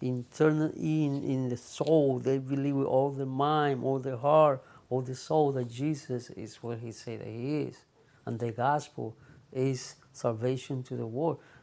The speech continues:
But we need to come back to the basis, to the cross. What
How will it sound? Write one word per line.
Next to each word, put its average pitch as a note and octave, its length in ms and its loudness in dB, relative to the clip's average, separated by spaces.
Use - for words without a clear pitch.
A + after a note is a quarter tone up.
But A2+ 320 -4
we F3 420 -4
need D3+ 420 -2
to B2+ 260 -6
come C3+ 260 -4
back B2+ 420 -2
to C3 120 -8
the A#2+ 140 -2
basis, A2 600 -10
to B2+ 80 0
the A#2+ 140 0
cross. A2+ 460 -4
What E3 540 4